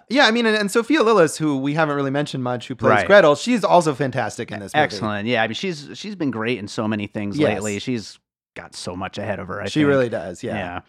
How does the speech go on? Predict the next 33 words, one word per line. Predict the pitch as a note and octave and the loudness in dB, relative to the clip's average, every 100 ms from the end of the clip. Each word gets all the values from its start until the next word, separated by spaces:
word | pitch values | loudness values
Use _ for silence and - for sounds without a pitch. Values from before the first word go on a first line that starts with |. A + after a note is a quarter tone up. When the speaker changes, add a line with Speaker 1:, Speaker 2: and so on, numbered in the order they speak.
| - - - - C3+ | -20 -20 -20 -20 -8
Speaker 2:
All | D3+ | 0
right, | A#3 F#3+ | 2 2
well, | |
let's | F3+ - | 2 -2
do | A3+ | -2
the | F#3+ | 0
finished | F#3 F3 - | 2 -2 0
puzzle, | D3+ C3+ D3+ | 0 2 2
and | C#3+ | 2
then | |
we'll | B2+ | 0
get | B2+ G#2 | 0 -4
into | A2+ G#2 | -6 -10
some, | - A#2+ A2 | -4 -2 0
uh, | G#2+ G#2 G2+ G2+ | 0 0 0 -4
closing | - C#3+ A2 G#2+ | -2 -2 -2 -6
thoughts | F#2+ - G#2+ G#2+ G#2+ | -8 -6 -4 -4 -6
on | G2+ | -8
Gretel | G#2+ G2+ | -8 -6
and | G2+ G#2 | -6 -4
Hansel. | G#2+ G2 - G2+ G#2 A2 | -4 -4 -6 -4 -4 -4
Uh, | G#2 G2 F#2 F#2 F2 | -6 -6 -4 -6 -6
finished | - C3 - | -2 -2 0
puzzle | C3+ B2+ A#2 | 2 4 2
includes | G#2+ G#2+ - G#2 F#2 | -2 -6 -4 -6 -6
The | G#2 | -10
Company | - A#2+ A#2+ G#2+ | -4 -2 -2 -4
of | F#2+ E2+ | -4 -6
Wolves, | G#2 A2 B2 B2+ - - _ _ | -4 -2 -2 -6 -12 -18 _ _
The | - | -14
Witch, | E2+ A2+ C3 - - - _ _ _ | -6 -4 -4 -6 -16 -18 _ _ _
The | F#2+ | -12
Shining, | - - C3 C#3 C#3 C3+ C3+ C#3 | -8 -4 -2 0 0 0 -2 -4